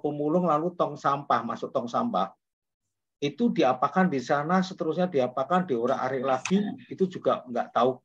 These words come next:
kemana dan bagaimana. Dari beberapa narasumber atau apa, dari narasumber tadi atau dari teman-teman, eh,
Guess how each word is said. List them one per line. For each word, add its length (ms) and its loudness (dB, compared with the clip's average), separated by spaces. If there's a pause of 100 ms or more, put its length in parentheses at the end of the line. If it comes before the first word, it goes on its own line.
(120)
kemana 480 0
dan 240 -2
bagaimana. 720 -6 (640)
Dari 400 6
beberapa 560 2
narasumber 720 -2
atau 560 0 (560)
apa, 320 -2
dari 160 4
narasumber 560 0
tadi 320 0
atau 320 2
dari 320 -2
teman-teman, 640 -2 (800)
eh, 340 2